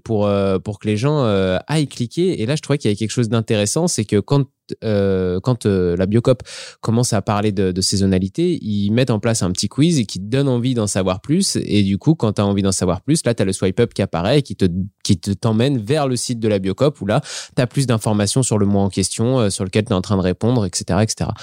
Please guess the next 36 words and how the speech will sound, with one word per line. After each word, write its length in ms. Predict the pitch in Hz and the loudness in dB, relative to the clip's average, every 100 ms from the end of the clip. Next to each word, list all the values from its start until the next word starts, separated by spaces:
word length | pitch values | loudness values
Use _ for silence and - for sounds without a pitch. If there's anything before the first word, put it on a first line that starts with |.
| - - | -16 -8
Mais 140 | - 107 | 0 2
du 140 | 101 | 2
coup, 160 | 127 180 | 4 2
je 60 | |
trouve 200 | - 123 | 2 -6
que, 340 | - 123 117 113 | 0 0 0 -4
euh, 200 | - 110 - | -4 -2 -2
amener 240 | 123 147 | 0 2
un 80 | 143 | 2
petit 160 | 127 120 | 0 -4
peu 180 | 135 123 | -2 0
de, 400 | 113 101 98 95 | 2 2 2 0
de 180 | 107 110 | 2 0
jeu, 360 | 117 139 151 | 0 0 0
de 140 | 135 110 | 0 -2
ludique 500 | 110 123 135 139 117 | -2 0 0 0 0
à 240 | 65 104 | 0 0
l'intérieur 560 | 107 113 113 110 113 110 | 0 0 0 2 0 0
de, 640 | 104 98 98 92 92 90 | 0 2 2 0 0 0
de 120 | 92 | 0
ces 180 | 107 110 | 0 0
stories 420 | - 120 113 135 | 0 0 2 0
pour 220 | 123 110 107 | -2 -2 0
donner 200 | 120 139 | 2 2
envie 240 | 131 127 | 0 0
aux 80 | 123 | 0
gens 140 | 117 | 2
d'aller 180 | 110 107 | 0 0
cliquer, 320 | 117 101 165 - - - | -2 0 0 0 -14 -12
c'est 160 | - 139 | 0 0
plus 140 | - | 2
simple 280 | 135 170 170 | 0 0 0
que 120 | - | 0
de 120 | 113 113 | 0 0
dire 280 | 120 160 | 0 0
genre, 240 | 120 113 | 0 -2